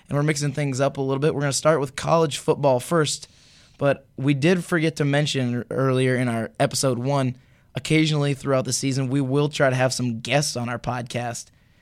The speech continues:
as we have some great coaching staff here and athletes as well that we're gonna try to get on, get their input on college football.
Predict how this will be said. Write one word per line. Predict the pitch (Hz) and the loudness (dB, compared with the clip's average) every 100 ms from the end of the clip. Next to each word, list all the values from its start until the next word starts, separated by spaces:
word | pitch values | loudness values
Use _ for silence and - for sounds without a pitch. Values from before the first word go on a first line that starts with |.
| _ - | _ -8
as | 127 123 123 117 - _ | -4 -4 -4 -6 -10 _
we | - 135 | -2 2
have | 131 123 | 2 2
some | - 127 123 | -2 -2 0
great | 135 147 151 | 2 2 2
coaching | 151 147 151 | 0 0 -2
staff | 143 - 135 127 | -2 0 0 0
here | 139 143 143 143 - - | 0 0 -2 -4 -12 -6
and | 135 151 139 | 0 0 2
athletes | 139 143 151 147 139 | 2 2 0 -4 -2
as | 123 | -4
well | 120 139 151 | 0 2 2
that | 123 | 0
we're | 123 | -2
gonna | 127 | -6
try | 120 127 | -4 -4
to | 120 | -2
get | 127 120 | -2 -2
on, | 123 131 - _ _ _ - | -2 -4 -6 _ _ _ -4
get | 147 185 | -2 4
their | 160 175 | 4 6
input | 156 131 131 120 | 2 0 -2 -2
on | 120 | -2
college | 127 123 120 | -2 -2 -2
football. | - - 135 135 | -4 -2 0 -2